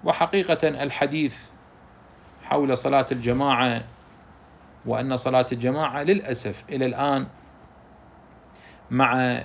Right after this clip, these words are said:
تأكيد الحوزة العلمية، مع كثرة طلبة العلوم الدينية، لم تصل صلاة الجماعة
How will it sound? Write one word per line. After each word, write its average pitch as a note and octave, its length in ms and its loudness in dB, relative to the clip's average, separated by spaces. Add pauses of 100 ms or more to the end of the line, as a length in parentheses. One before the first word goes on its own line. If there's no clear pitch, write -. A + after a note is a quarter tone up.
(120)
تأكيد C#3+ 420 -2
الحوزة B2+ 380 0
العلمية، A#2 720 -2 (680)
مع G#2 200 -4
كثرة B2+ 480 -2 (880)
طلبة B2 340 2
العلوم A#2+ 380 -2
الدينية، D3+ 580 -2 (520)
لم G3+ 220 2
تصل B2 320 -4
صلاة B2+ 380 0
الجماعة B2+ 640 -2